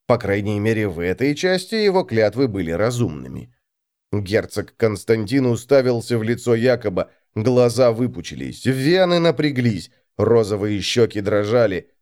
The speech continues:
Затем он выдохнул с кровью и обмяк. Якоб снова остался там, где в конечном итоге оказываются все мужчины, один на один с последствиями содеянного. Он так и лежал там, пронзенный.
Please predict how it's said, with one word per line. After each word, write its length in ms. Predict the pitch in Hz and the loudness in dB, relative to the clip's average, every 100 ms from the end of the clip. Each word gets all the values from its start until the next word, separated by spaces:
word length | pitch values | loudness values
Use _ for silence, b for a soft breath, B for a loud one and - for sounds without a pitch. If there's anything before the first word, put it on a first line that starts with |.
| _ | _
Затем 420 | 104 113 113 104 | -2 0 0 -2
он 200 | 95 90 | 0 -4
выдохнул 680 | 87 120 120 104 - 101 92 | -2 -2 0 -2 -2 -4 -4
с 140 | 80 - | -6 -8
кровью 840 | 104 95 110 104 90 82 78 - _ - | -4 0 0 0 -4 -6 -8 -10 _ -4
и 100 | 85 | -2
обмяк. 760 | 80 80 90 82 69 64 - _ _ _ _ _ _ - | -2 -4 -6 -6 -8 -12 -18 _ _ _ _ _ _ -2
Якоб 420 | 127 220 214 202 | 2 4 2 0
снова 420 | - 208 208 190 | 2 4 6 4
остался 500 | 170 - 180 165 151 | 4 4 4 4 2
там, 300 | 151 190 170 | 2 2 2
где 180 | 123 139 | 2 2
в 60 | 120 | 2
конечном 540 | 131 135 104 123 120 | 2 2 2 0 2
итоге 340 | 117 143 117 104 | 4 2 4 0
оказываются 800 | 131 131 107 104 104 90 101 87 | 2 2 2 -2 -2 -2 -4 -4
все 280 | - 117 | -4 -2
мужчины, 600 | 120 113 - 143 123 78 _ _ _ _ | 0 -2 -4 -6 -6 -8 _ _ _ _
один 480 | 73 87 104 208 226 | -2 -2 0 0 2
на 180 | 208 190 | 2 0
один 400 | 139 160 180 165 | -2 -2 -4 -6
с 120 | - | -8
последствиями 840 | - 101 95 90 78 - 90 87 90 | 0 0 0 -6 -6 -6 -4 -2 -4
содеянного. 840 | - 95 82 76 67 69 69 69 - _ _ _ _ _ - | -4 -4 -4 -8 -8 -10 -12 -12 -16 _ _ _ _ _ 0
Он 200 | 202 233 | 2 4
так 200 | 233 220 | 4 2
и 40 | |
лежал 420 | 208 202 202 220 - | 2 4 4 2 0
там, 380 | 65 58 - - | -8 -10 -12 -2
пронзенный. 1000 | 110 110 101 90 131 127 73 65 - | 0 0 0 0 2 2 -2 -10 -16